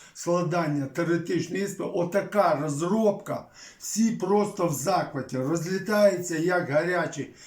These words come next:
пірожки. Да, е, ну, це була все реклама, тому будьте відповідальними.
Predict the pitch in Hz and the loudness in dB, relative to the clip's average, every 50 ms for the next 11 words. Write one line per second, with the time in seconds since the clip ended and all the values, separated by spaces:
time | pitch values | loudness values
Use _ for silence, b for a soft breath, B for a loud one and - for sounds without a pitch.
0 | B B B B 170 170 165 165 170 156 - - - 240 247 247 233 233 - B | B B B B 0 0 2 2 0 -2 -4 -2 2 2 2 4 2 0 -6 B
1 | B B B B B B B - 139 175 175 160 143 139 139 - 131 135 135 135 | B B B B B B B -4 -2 0 2 2 0 0 -2 -4 -4 -4 -2 -2
2 | 135 135 135 131 131 127 127 127 127 165 220 233 226 196 160 - - 208 202 185 | -2 -2 -2 -4 -4 -2 -4 -4 -2 0 2 2 2 2 0 -2 0 0 0 2
3 | 170 175 170 165 160 139 - - - 160 156 143 139 135 139 139 - 202 220 226 | 2 2 2 2 0 -4 -6 -8 -4 -2 -2 0 0 -2 -4 -2 2 2 4 4
4 | 240 233 226 226 220 220 214 208 208 - - - 156 170 175 175 175 160 139 - | 4 2 2 0 -2 -2 -2 -4 -8 -10 -8 -6 -2 0 2 2 2 2 0 -2
5 | - - - - 123 143 196 196 190 165 - - - 143 139 131 120 113 113 - | -6 -12 -12 -8 -4 -2 -2 -2 -2 -4 -8 -6 -6 -4 -4 -4 -6 -8 -10 -14
6 | - _ _ _ _ _ _ - 120 127 156 151 - - 151 143 139 139 135 170 | -20 _ _ _ _ _ _ -8 -6 -4 -4 -6 -4 -2 0 2 2 2 4 4
7 | 185 202 208 214 214 214 214 214 214 220 220 | 4 4 4 4 2 0 0 0 0 -2 -4